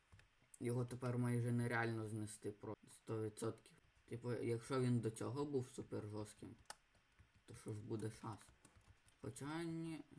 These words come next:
непогано так по ньому дамаг проходить. А, по ньому, по ньому він просто збільшений. Тобто ось ви бачите, я одним скілом дуже навіть сильно продамажую. По двадцять тисяч.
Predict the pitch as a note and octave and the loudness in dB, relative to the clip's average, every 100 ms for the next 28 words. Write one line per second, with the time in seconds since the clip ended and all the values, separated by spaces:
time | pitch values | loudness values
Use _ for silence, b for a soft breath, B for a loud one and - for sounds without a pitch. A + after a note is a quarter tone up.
0 | A#2 C3 - - - A#2 B2+ C3 C#3+ C#3 | -14 -14 -18 -14 -6 0 0 0 0 0
1 | C3+ B2 A#2 - A2 A2+ A2 G#2 A2 G#2 | 0 -2 -6 -6 -6 -4 -6 -6 -6 -6
2 | G#2 - G#2+ - G#2+ G#2+ - - _ b | -8 -12 -12 -10 -10 -10 -12 -20 _ b
3 | b b - - C3 A#2+ B2 B2+ B2+ G2+ | b b -12 -2 -2 2 4 6 4 2
4 | B2 B2+ C3+ B2+ B2 B2 B2 B2 A#2 A2+ | 2 4 4 4 4 2 0 0 0 2
5 | B2 A2+ - G#2 G2+ - - - - - | 2 2 -2 -6 -6 -10 -12 -10 -4 2
6 | C3+ B2 B2 B2 A#2+ - A2 A2+ B2 B2 | 2 2 0 2 2 0 -2 2 2 4
7 | B2 A#2+ - A2+ A#2+ B2 A2 A2 A#2 A#2 | 4 4 0 0 2 2 2 0 0 0
8 | A#2 A2+ A2 - B B B - - B2 | 0 0 -2 -8 B B B -10 0 2
9 | A2+ G#2 A2+ G#2+ G#2+ A2 G#2+ G#2 A2 F#2+ | 2 0 -2 -2 0 0 0 -2 -8 -12
10 | A#2+ - G#2 A2 - - G#2+ G2+ | -14 -8 -4 -2 -4 -4 -4 -4